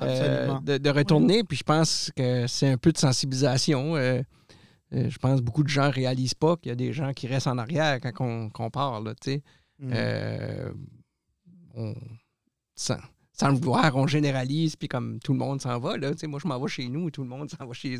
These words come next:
Speaker 1: eux, là,
Speaker 2: Hmm.
Speaker 1: puis c'est, c'est joyeux, là, tu sais, comme, so, je pense qu'il y a un peu de sensibilisation à faire, puis, euh, tout ça, puis des programmes comme Jumelage, je pense, participent à cette sensibilisation-là, où ce que peut-être je participerai pas à Jumelage, mais ça me fait réaliser, c'est comme, «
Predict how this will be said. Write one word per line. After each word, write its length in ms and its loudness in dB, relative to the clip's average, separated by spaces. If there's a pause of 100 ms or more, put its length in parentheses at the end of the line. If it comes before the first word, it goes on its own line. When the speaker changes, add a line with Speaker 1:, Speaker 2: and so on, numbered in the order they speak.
Speaker 1:
eux, 140 -2
là, 140 -2
Speaker 2:
Hmm. 140 -4
Speaker 1:
puis 220 -6 (420)
c'est, 220 -10
c'est 180 -4
joyeux, 560 6
là, 120 -4
tu 160 -16
sais, 60 -2
comme, 320 -4 (460)
so, 220 -4
je 80 -6
pense 240 4
qu'il 60 4
y 20 6
a 40 4
un 40 0
peu 120 4
de 60 -2
sensibilisation 640 2
à 100 0
faire, 480 0
puis, 500 -4
euh, 300 -4 (520)
tout 120 -6
ça, 180 4
puis 140 0
des 120 2
programmes 360 4
comme 180 6
Jumelage, 480 4
je 60 -16
pense, 280 -2
participent 480 0
à 60 0
cette 180 -8
sensibilisation-là, 1000 -4
où 120 -2
ce 100 -8
que 280 -4 (680)
peut-être 320 2
je 60 -10
participerai 520 0
pas 380 6
à 120 2
Jumelage, 600 2
mais 100 0
ça 140 0
me 40 2
fait 140 -2
réaliser, 440 -2
c'est 100 -18
comme, « 140 -12